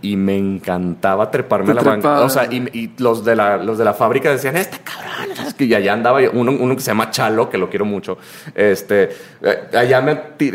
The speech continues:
Speaker 1: eran los de mantenimiento y les andaba como que haciendo muchos problemas porque me trepaba a la banda magnet-, a la, a la banda transportadora de la línea de producción. Bueno, haciendo un caos completamente.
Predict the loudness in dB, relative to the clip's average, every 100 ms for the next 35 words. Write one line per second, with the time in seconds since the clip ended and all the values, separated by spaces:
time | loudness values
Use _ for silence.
0 | 2 2 2 0 0 -2 -2 -2 2 0
1 | 2 2 2 2 0 2 2 4 2 -2
2 | -4 -4 -4 -4 -2 -2 -4 -4 0 2
3 | 2 0 -2 -2 0 -4 0 2 4 4
4 | 2 2 0 0 0 -2 -6 -8 -2 0
5 | 0 0 0 0 -2 -4 -4 -2 0 2
6 | 4 4 2 0 0 -2 0 -4 -4 -4
7 | 0 0 0 -2 -4 -4 -2 2 2 2
8 | -2 -6 -6 -4 -4 -4 -4 -6